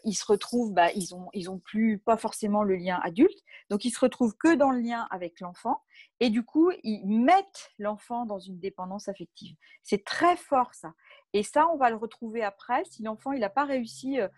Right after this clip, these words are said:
à la fin de son adolescence, de tout ce changement, s'il n'a pas réussi à se détacher de ça, eh bien, on va retrouver, euh, ce que Michel avait exposé,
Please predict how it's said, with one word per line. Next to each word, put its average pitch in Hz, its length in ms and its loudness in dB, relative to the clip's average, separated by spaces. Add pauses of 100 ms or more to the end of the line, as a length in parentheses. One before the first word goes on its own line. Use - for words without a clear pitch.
(260)
à 196 100 -2
la 208 100 2
fin 262 180 -2
de 262 60 0
son 240 160 -6
adolescence, 220 640 -2
de 190 80 -4
tout - 180 -12
ce - 160 -4
changement, 226 400 0
s'il 214 200 -2
n'a 185 100 4
pas 220 160 4
réussi 202 360 0
à 175 60 4
se - 180 -6
détacher 220 760 2
de - 80 -12
ça, 233 220 2 (320)
eh 196 80 4
bien, 196 220 4
on 254 80 8
va 262 160 8
retrouver, 233 600 0
euh, 185 160 0
ce - 100 -20
que 202 80 -10
Michel 190 440 0
avait 180 200 2
exposé, 175 560 0